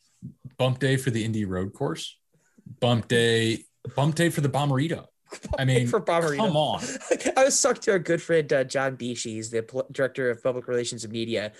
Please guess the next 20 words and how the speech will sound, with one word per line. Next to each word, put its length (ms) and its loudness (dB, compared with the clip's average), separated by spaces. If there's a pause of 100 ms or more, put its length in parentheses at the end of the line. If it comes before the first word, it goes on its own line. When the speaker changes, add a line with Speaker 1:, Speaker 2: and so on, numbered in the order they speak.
(240)
Speaker 2:
at 200 -4
Worldwide 300 -2
Technology 600 -4
Raceway. 380 -4
Speaker 1:
Hashtag 360 -2
massive 400 0
friend 180 -4
of 60 -6
the 60 -6
show. 420 -10
Speaker 2:
Massive 400 0
friend 160 2
of 80 2
the 60 2
show. 240 -2
He, 220 0
he 180 0
is, 280 -2
he 140 -2
is 220 -2